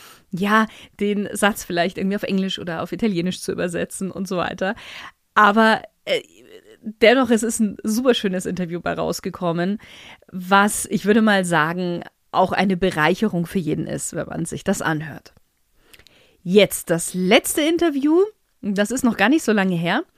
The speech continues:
und tatsächlich ist es auch ein sehr, sehr persönliches. Das war das Gespräch mit meinem Mann Michael, in dem er aus seiner Sicht als Laie über seine Erfahrungen über Maßkonfektion gesprochen hat.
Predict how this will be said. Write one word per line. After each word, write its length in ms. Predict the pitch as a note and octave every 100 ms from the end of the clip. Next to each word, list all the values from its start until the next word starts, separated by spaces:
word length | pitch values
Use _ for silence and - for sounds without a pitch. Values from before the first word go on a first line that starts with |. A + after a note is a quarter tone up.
| _ _
und 100 | G3
tatsächlich 420 | A#3+ - F#3 B3+
ist 120 | G#3+ G3+
es 120 | F#3+
auch 160 | -
ein 80 | G3
sehr, 200 | E3 E3
sehr 120 | F3+
persönliches. 840 | E3+ E3+ E3 G3+ D#4 E3+ D#3 A3+ - - - - - - _ -
Das 180 | G3
war 100 | A3+
das 180 | C#4+ D4+
Gespräch 460 | B3+ - G3+ A#3+ B3
mit 220 | A#3 G#3+
meinem 360 | G#3 G#3 G#3+ G#3
Mann 240 | G#3 B3
Michael, 600 | G4 - E3+ D3 E3 C4 -
in 360 | G3+ G#3 G#3+ G#3
dem 320 | G#3 G#3+ A3 -
er 420 | G3+ G#3+ A#3 -
aus 200 | G#3 -
seiner 380 | A#3+ F#4+ G#4 B3+
Sicht 420 | E3 D3+ - -
als 240 | E3 -
Laie 440 | F3+ F#3+ A#3+ G#3 - _ _ - _ _ -
über 560 | A3+ A3+ G3+ G3 F#3+ -
seine 360 | F3 F#3+ C4
Erfahrungen 920 | A3 - G#3+ A3+ A#3 F3+ D3+ D3+ F#3+ -
über 160 | A#3+
Maßkonfektion 760 | B3 F4+ - F#3+ - - - -
gesprochen 520 | - - - - -
hat. 200 | -